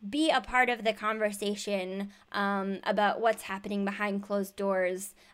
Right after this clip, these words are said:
uh, because it has massively and significantly increased,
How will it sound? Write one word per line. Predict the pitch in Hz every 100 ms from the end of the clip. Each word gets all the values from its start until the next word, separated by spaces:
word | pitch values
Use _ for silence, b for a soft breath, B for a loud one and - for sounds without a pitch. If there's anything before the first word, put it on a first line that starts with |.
| -
uh, | 202 190
because | 214 247 226
it | 240
has | 233 220 214 214 196 - - - _ _ - - -
massively | 262 269 285 240 - 233 214 220
and | 226 214
significantly | 233 202 226 214 208 214 - 202 196
increased, | 196 202 - 208 190 - -